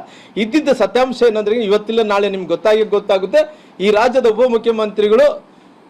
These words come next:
ಮುಖ್ಯಮಂತ್ರಿ ಆಗ್ಲಿಕ್ಕೆ ಸಾಧ್ಯನೇ ಇಲ್ಲ ಅನ್ನೋಂಥ ಮಾತನ್ನು ಕೂಡ ನಾನು ಹೇಳಬೇಕಾಗುತ್ತೆ. ಎಲ್ಲ ಕೂಡ ಮ್ಯಾಚ್ ಫಿಕ್ಸಿಂಗ್ ಆಗಿರೋ ಕಾರಣ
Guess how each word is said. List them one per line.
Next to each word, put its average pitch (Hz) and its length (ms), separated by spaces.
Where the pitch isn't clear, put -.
ಮುಖ್ಯಮಂತ್ರಿ 254 640
ಆಗ್ಲಿಕ್ಕೆ 226 580
ಸಾಧ್ಯನೇ 208 480
ಇಲ್ಲ 254 140
ಅನ್ನೋಂಥ 226 280
ಮಾತನ್ನು 196 440
ಕೂಡ 190 120
ನಾನು 180 240
ಹೇಳಬೇಕಾಗುತ್ತೆ. 190 640
ಎಲ್ಲ 196 240
ಕೂಡ 220 140
ಮ್ಯಾಚ್ 202 280
ಫಿಕ್ಸಿಂಗ್ 208 420
ಆಗಿರೋ 196 300
ಕಾರಣ 175 240